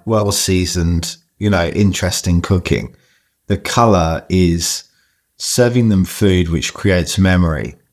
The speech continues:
right? So whether that's the, the pie that they're sat with in front of them has, uh, a connection to the area that they're in, you know, whether it's a visual or, or, or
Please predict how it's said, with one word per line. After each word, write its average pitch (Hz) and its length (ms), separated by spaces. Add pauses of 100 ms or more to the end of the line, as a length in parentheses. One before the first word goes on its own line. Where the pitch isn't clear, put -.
(260)
right? 85 400
So 92 260
whether 92 280
that's - 640 (180)
the, 87 600
the 92 180
pie 104 440
that 98 160
they're 85 180
sat - 360
with 85 220
in 82 120
front 98 400
of 85 140
them 80 340 (600)
has, 98 640 (520)
uh, 82 540
a - 80
connection 104 720
to - 140
the 98 180
area 104 320
that 90 200
they're 98 260
in, 85 380 (180)
you 110 120
know, 92 200
whether 87 320
it's 87 180
a 87 60
visual 90 600
or, 80 280
or, - 260
or 85 340